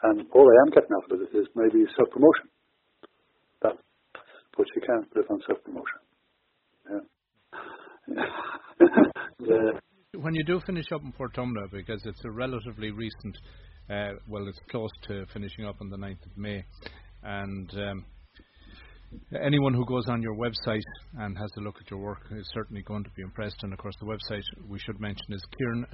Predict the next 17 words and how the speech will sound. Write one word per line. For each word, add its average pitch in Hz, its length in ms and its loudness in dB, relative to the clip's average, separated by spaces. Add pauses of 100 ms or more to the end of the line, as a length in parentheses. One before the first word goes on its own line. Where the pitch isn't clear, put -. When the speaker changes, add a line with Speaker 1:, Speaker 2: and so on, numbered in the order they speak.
(120)
Speaker 2:
tuohy 107 320 -4
dot 95 180 -10 (120)
com. 101 220 -6
That's 95 180 -10 (100)
K 107 140 -8
I 98 80 -10
E 107 340 -12
R 98 300 -10
A 101 260 -12
N 98 140 -8 (140)
T 107 200 -10 (240)
U 113 360 -6 (120)
O 113 200 -6 (140)
H 104 240 -8 (260)
Y 107 240 -2 (500)
dot 98 240 -6
com, 92 300 -10